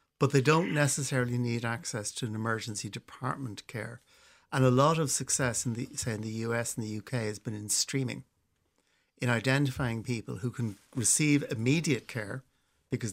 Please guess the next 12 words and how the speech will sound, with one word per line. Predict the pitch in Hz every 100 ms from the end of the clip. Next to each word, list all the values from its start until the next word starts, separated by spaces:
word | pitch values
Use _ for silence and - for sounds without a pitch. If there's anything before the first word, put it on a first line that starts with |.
| -
they | 117
do | 113 139
need | 143 120
immediate | 107 110 131 117 92 -
care, | 107 120 127 _ _ _ _ _ _
in | 143 123
different | 139 135 - 120
s-, | -
places | - - 127 107 117 98
and | 104
different | 110 - 101
settings. | - 113 - 104